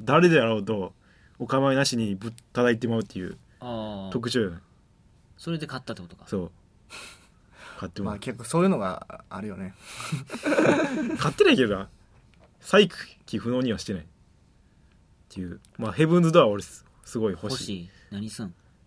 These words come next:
Speaker 1: えー、だから好きな人にこう、好きになれとか書いたりできるやん。
Speaker 3: 怖いな。<laughs> マインドコントローラーみたいなとこやろ。
Speaker 1: そう。もうヘブンズドアー持ってたらもう勝ちやで。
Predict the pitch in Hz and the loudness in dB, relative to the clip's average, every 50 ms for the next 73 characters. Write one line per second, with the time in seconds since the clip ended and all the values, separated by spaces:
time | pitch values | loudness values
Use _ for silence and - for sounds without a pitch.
0 | - - 113 110 110 107 107 92 90 - - - 139 123 110 104 98 104 101 95 | -10 -4 -2 0 0 0 -2 -4 -6 -8 -6 -2 0 0 0 0 -2 -2 -4 -4
1 | 85 107 98 95 95 - _ _ _ _ - - - - - 120 113 101 92 85 | -4 -4 -4 -4 -6 -8 _ _ _ _ -20 -16 -14 -8 -4 -4 -2 -2 -2 -4
2 | 98 98 - - 90 85 85 - - - 110 104 110 101 98 104 113 113 120 120 | -6 -8 -6 -8 -10 -10 -10 -12 -8 -6 -4 -2 -2 -2 0 -2 -2 -2 0 -2
3 | 107 90 85 - - - - - - - - - - - - - - - - - | -2 -2 -4 -12 -16 -16 -14 -10 -10 -10 -8 -8 -10 -10 -10 -12 -16 -18 -20 -20
4 | - - - - 147 151 131 107 101 98 92 90 - - 123 - - - - - | -20 -16 -6 0 2 2 2 2 -2 -4 -6 -6 -8 -10 -14 -16 -20 -8 0 0
5 | - - - - - - - - - - - - - - - - 165 143 131 160 | 0 0 0 -8 -14 -14 -16 -14 -6 -6 -6 -6 -6 -8 -4 -4 -2 0 0 -2
6 | 143 127 139 170 135 147 165 180 185 180 170 165 165 165 160 156 165 156 147 113 | -2 2 2 4 6 6 6 6 6 4 4 2 2 2 2 2 4 4 4 4
7 | 92 92 101 95 - 117 101 90 95 76 62 - - 139 147 143 139 165 220 233 | 2 0 0 2 2 2 2 0 -2 -8 -8 -6 -2 0 0 4 8 8 10 10
8 | 247 254 233 226 220 240 165 139 131 - - 147 120 113 107 107 107 107 120 - | 10 8 8 10 10 10 10 8 6 2 2 2 2 2 2 0 -2 -2 -4 -4
9 | - - 170 170 - - 202 131 104 90 | -2 -2 -2 0 2 2 4 4 2 0